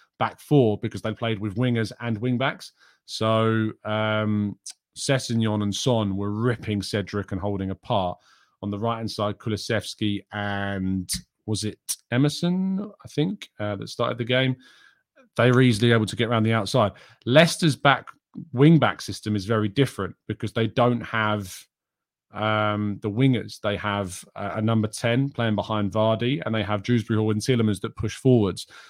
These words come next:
but they don't have the doubling up effect that a three four three or a three four two one has. So we should be okay in dealing with that. But yeah, it's a very weak Leicester side that, if we're honest, we should be really getting a comfortable victory over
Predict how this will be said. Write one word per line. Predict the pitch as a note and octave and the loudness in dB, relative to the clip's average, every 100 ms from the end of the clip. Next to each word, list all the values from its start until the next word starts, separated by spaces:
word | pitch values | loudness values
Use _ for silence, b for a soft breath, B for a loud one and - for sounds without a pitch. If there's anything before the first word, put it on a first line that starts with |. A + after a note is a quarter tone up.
| B B _ - | B B _ -4
but | A#2 | -2
they | A#2 | 0
don't | A2+ B2 A#2+ | 4 4 4
have | A2+ | 2
the | A#2+ | 0
doubling | G#2 A#2 A2+ G#2+ A#2+ | 2 2 4 4 4
up | A#2 - - | 2 -2 -12
effect | - - - - - | -6 -6 -8 -14 -4
that | A2+ | -4
a | |
three | A2 A2+ A2+ | -2 -2 -2
four | G2+ G#2 | -2 -4
three | G2 - A#2 G2+ | -4 0 2 2
or | F#2 | 0
a | |
three | F#2 A2+ G#2+ | -4 -2 -4
four | - G2 | -4 -8
two | - A2 | -4 -2
one | G#2 A2+ G#2+ | 0 2 2
has. | F#2 F2 G2 b b b b | -2 -6 -12 b b b b
So | - G#2+ G#2 G#2 G2+ G2+ - A#2 - | -4 0 2 2 0 -4 -10 -20 -6
we | C3 B2+ | 0 0
should | - D#3 D#3 - | 2 2 2 2
be | A#2 | 0
okay | G#2+ G#2 - A#2 A2 | 2 0 -2 0 2
in | G2+ | 0
dealing | G2 A#2+ A2+ F#2 | 2 2 2 0
with | E2+ - | -6 -8
that. | D#2+ - _ _ | -8 -8 _ _
But | - F#2 - - | -8 -6 -8 -8
yeah, | G2 E2+ E2+ | -6 -6 -8
it's | A2 E2 | -10 -8
a | A2 | -4
very | G2+ A2+ G2+ F#2+ | 0 0 2 0
weak | G2 G#2 A2+ | 0 -2 -2
Leicester | G2 - G#2 | -4 -2 -4
side | - G#2 F2+ | 0 0 0
that, | G2 - | -4 -6
if | G#2 | -4
we're | G#2 A2+ | 0 4
honest, | B2+ G2 E2+ - | 4 2 -4 -6
we | G#2+ | -6
should | - A2+ F#2+ | -4 -4 -4
be | G2+ | -2
really | G#2+ G#2 G2+ | -2 -2 -2
getting | G#2 F#2+ | -4 -4
a | G2 | -6
comfortable | - G#2 - F#2 F#2 | -6 -6 -6 -6 -2
victory | A#2 - G2+ F#2+ | -2 -4 -4 -2
over | G2 F#2+ G2 | -2 -2 -2